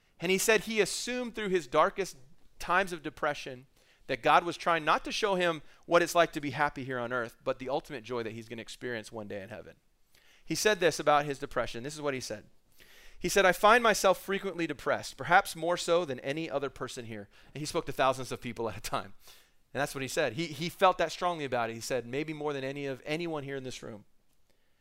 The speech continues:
He says, "I find no better cure for that depression than to trust in the Lord with all my heart and to seek to re-, realize afresh the power of the peace-speaking blood of Jesus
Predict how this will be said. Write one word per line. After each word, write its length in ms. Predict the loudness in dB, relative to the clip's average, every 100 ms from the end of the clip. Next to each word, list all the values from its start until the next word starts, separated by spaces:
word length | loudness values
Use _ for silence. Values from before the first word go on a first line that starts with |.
| _ _
He 100 | -6
says, 160 | 2 4
"I 80 | 6
find 220 | 6 6
no 100 | 8
better 240 | 10 10
cure 640 | 8 2 4 4 4 -2 _ _ _ _ _ _ _ -20 _
for 140 | -4 4
that 180 | 4 4
depression 540 | -2 -2 -2 -10 -16 _ _ _ _ _ _ _
than 120 | -8
to 60 | -6
trust 340 | 0 0 0
in 100 | -4
the 80 | -4
Lord 400 | 0 0 -2 -6 -18 _
with 120 | -8
all 140 | -4 -4
my 140 | -4
heart 260 | -4 -8 -10 _ _ _ _ _ _ _ _ _
and 140 | -4 -4
to 80 |
seek 320 | -4 -4 -6 -4
to 100 | 0
re-, 180 | 0 0 -6
realize 540 | -2 6 8 8 6
afresh 600 | 0 0 -2 -2 -8 -14 _ _ _ _ _ _
the 80 | -12
power 560 | -2 4 6 6 2 0
of 160 | -2
the 80 | -4
peace-speaking 1040 | -8 -8 -8 -8 -10 -10 -8 -6 -6 -8 -4
blood 280 | 0 0
of 100 | 0
Jesus 580 | -6 -10 -10 -14 -18 -20